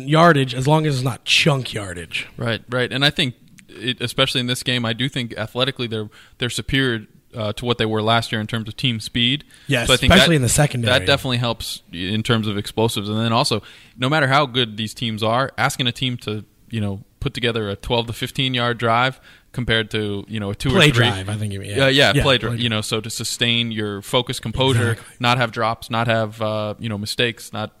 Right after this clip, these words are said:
Speaker 2: go off sides, not do all these things, um, definitely works in your favor. So again, if you're giving up those little five yard, you know, keeping everything underneath, coming up, tackling with confidence, um, I think they're gonna be in good shape. So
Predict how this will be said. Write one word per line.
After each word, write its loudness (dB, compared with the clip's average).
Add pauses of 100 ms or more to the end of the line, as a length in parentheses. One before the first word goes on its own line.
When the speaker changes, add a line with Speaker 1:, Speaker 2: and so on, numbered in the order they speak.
(140)
Speaker 2:
go 0
off 2
sides, 2
not -6
do -2
all 2
these -2
things, -2 (520)
um, 0 (240)
definitely 0
works -6
in -6
your -6
favor. 0
So -2
again, -4
if -10
you're -6
giving -2
up -4
those -4
little -2
five 0
yard, 0 (100)
you -8
know, -4
keeping -4
everything -2
underneath, -4 (220)
coming -2
up, -2
tackling -2
with -8
confidence, -4 (400)
um, 2 (260)
I -6
think -6 (720)
they're 2
gonna -6
be -4
in -6
good -8
shape. -4
So -4